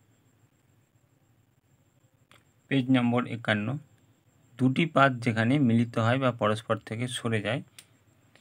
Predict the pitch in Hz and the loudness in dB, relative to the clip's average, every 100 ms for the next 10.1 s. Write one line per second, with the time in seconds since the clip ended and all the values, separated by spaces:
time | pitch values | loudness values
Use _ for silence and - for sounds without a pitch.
0 | _ _ _ - - - 135 143 - 110 | _ _ _ -20 -12 0 2 2 0 -4
1 | 110 113 107 - 147 202 _ _ _ _ | -4 -2 -2 -4 -8 -8 _ _ _ _
2 | - 101 104 101 117 175 - _ _ _ | -10 -2 2 2 0 -4 -10 _ _ _
3 | - 117 117 - - 107 107 104 147 214 | 4 4 4 -10 -6 -4 -4 -6 -8 -8
4 | 269 _ - 113 156 - 110 104 - - | -12 _ -10 -8 -8 -2 -2 -2 -8 -8
5 | 101 95 101 - _ _ _ _ _ _ | -6 -6 -10 -18 _ _ _ _ _ _
6 | _ _ _ _ _ _ _ _ _ _ | _ _ _ _ _ _ _ _ _ _
7 | _ _ _ _ _ _ _ _ _ _ | _ _ _ _ _ _ _ _ _ _
8 | _ _ _ _ _ _ _ _ _ _ | _ _ _ _ _ _ _ _ _ _
9 | _ - _ _ - 120 110 - 107 107 | _ -20 _ _ -4 -2 -2 -6 -12 -10